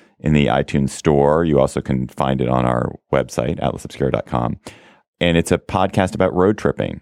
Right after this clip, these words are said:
I took a road trip, uh, one-day road trip with, uh, my colleague Rehan Harmansi. And it's all about sort of trying to evoke the feeling of being on a road trip.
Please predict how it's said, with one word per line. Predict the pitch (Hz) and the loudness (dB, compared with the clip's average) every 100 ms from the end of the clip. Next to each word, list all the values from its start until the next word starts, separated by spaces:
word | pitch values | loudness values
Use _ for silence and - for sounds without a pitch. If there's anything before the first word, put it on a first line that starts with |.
| - | -2
I | 71 | -2
took | - 78 | 0 -2
a | 78 | 0
road | 71 69 | 2 0
trip, | - 78 73 - | 0 -2 0 0
uh, | 67 64 | 0 2
one-day | 65 69 76 76 | 0 0 2 2
road | 69 67 | 2 0
trip | - 95 - - | 0 0 -2 -4
with, | 65 - _ - | -4 -4 _ -6
uh, | - | -4
my | 62 62 | -2 -4
colleague | - 65 - - | -4 -4 -4 -4
Rehan | 69 64 65 | -4 -2 -4
Harmansi. | 64 67 67 73 143 156 - - - _ _ - | -4 -2 0 0 2 0 -4 -20 -20 _ _ -4
And | 82 80 80 78 78 76 - _ | 0 4 4 4 2 0 -4 _
it's | - - | -6 0
all | 80 80 | 2 2
about | 73 78 73 | 2 0 0
sort | - 76 | -2 -4
of | |
trying | - 78 | -2 -2
to | 73 | 0
evoke | 57 78 73 | 0 0 0
the | - | -2
feeling | - 78 73 | -2 2 2
of | 69 | 2
being | 71 69 | 0 2
on | 69 | 2
a | |
road | 69 78 | 0 -2
trip. | - - | -2 -6